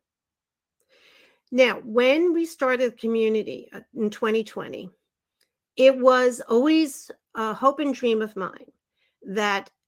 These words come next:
whenever I, I felt alone, that I needed a place to turn to. And I lived in Delaware. There were, you know, again, still, there weren't many families to reach out to, but there was Soul Sisters in Christ that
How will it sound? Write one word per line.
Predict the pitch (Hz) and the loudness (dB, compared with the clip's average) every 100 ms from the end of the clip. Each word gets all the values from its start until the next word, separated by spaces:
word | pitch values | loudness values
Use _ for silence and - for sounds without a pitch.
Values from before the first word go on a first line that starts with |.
| _ - | _ -10
whenever | 208 240 240 262 269 302 311 277 - | -2 0 2 2 0 -2 -2 -4 -4
I, | 226 220 220 220 226 - 202 | -4 -2 0 0 0 -4 -10
I | 208 | -10
felt | - 233 247 | -4 -4 -2
alone, | 285 233 226 254 302 349 _ _ _ _ _ _ _ | 0 2 2 2 2 -2 _ _ _ _ _ _ _
that | 196 214 226 214 - | -8 -4 -4 -6 -4
I | 220 | 0
needed | 233 254 277 277 | 2 0 0 -2
a | |
place | - - 220 208 - | -4 -4 -6 -6 -10
to | 220 | -20
turn | - 208 190 | -12 -8 -8
to. | 185 - - - _ _ _ | -10 -18 -20 -20 _ _ _
And | 226 240 240 240 | -2 0 0 0
I | 226 226 | -2 -2
lived | 285 277 | -2 -2
in | 294 | -2
Delaware. | 269 262 254 247 | 0 2 2 2
There | 233 | 0
were, | 208 208 - | -2 -4 -6
you | 226 233 | -4 -2
know, | 202 | -2
again, | 196 196 202 | -4 -6 -8
still, | _ - 214 208 _ _ 220 | _ -8 -6 -6 _ _ -4
there | 214 | -2
weren't | 214 240 247 262 | 2 6 6 4
many | 254 269 | 0 0
families | 262 247 240 240 247 240 | -2 0 2 2 0 -2
to | 240 | -4
reach | 220 214 | -4 -4
out | 214 208 208 | -2 -2 -4
to, | - 208 208 202 _ _ _ _ _ - | -6 -4 -4 -8 _ _ _ _ _ -8
but | 208 | -4
there | 226 220 | 0 0
was | 226 214 - _ _ _ - | 0 -2 -10 _ _ _ 0
Soul | 277 311 370 | 4 6 6
Sisters | - 302 - 262 240 | 2 -6 -6 -8 -6
in | 233 | -8
Christ | - 196 196 202 - | -4 -4 -4 -8 -8
that | 190 | -8